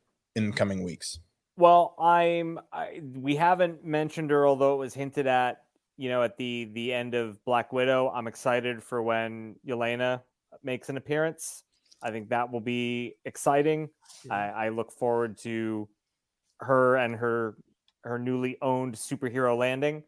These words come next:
Speaker 2: Um, I, uh, I'm looking
Speaker 1: Closer.
Speaker 2: forward to hopefully seeing Clint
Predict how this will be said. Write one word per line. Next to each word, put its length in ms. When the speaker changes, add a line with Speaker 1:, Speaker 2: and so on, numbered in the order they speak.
Speaker 2:
Um, 760
I, 320
uh, 500
I'm 240
looking 280
Speaker 1:
Closer. 180
Speaker 2:
forward 560
to 500
hopefully 540
seeing 340
Clint 480